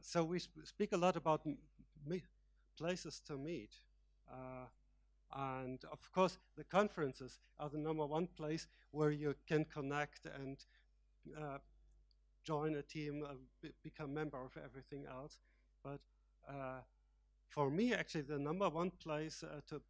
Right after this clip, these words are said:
become a member of this community was another place, which is Bugzilla. And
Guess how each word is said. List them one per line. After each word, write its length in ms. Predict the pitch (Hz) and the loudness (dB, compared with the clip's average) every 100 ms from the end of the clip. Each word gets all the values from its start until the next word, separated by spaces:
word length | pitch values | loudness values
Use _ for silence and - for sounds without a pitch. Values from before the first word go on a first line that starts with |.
| _ | _
become 320 | 156 - 156 139 | -12 -6 -4 -4
a 180 | - | -6
member 280 | 139 156 170 | -6 -6 -6
of 120 | 147 | -10
this 160 | 147 131 | -10 -10
community 540 | 156 135 143 175 170 | -6 -4 -2 -2 -4
was 240 | 135 135 120 | -8 -8 -6
another 280 | 143 214 196 | -4 -2 -4
place, 380 | - 123 156 - _ _ _ _ _ _ - | -6 -8 -10 -16 _ _ _ _ _ _ -16
which 140 | 135 | -12
is 200 | 139 - - - | -10 -12 -12 -6
Bugzilla. 520 | 135 127 156 123 104 _ _ _ _ _ _ _ _ _ _ _ _ _ - | -6 -2 -2 -2 -4 _ _ _ _ _ _ _ _ _ _ _ _ _ -12
And 340 | 143 143 143 | -8 -6 -6